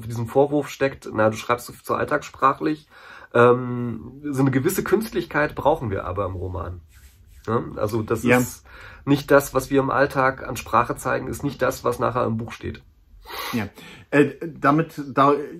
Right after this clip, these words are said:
Speaker 2: genau in die Richtung wollte ich eigentlich mit meinem Kommentar zur Satzlänge.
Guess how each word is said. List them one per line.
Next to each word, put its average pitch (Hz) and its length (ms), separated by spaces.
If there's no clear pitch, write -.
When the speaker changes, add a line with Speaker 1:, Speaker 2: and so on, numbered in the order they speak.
Speaker 2:
genau 135 240
in 143 80
die 139 80
Richtung 147 320
wollte 127 160
ich 120 160
eigentlich 123 240
mit 135 100
meinem 123 220
Kommentar 117 380
zur 123 120
Satzlänge. 104 500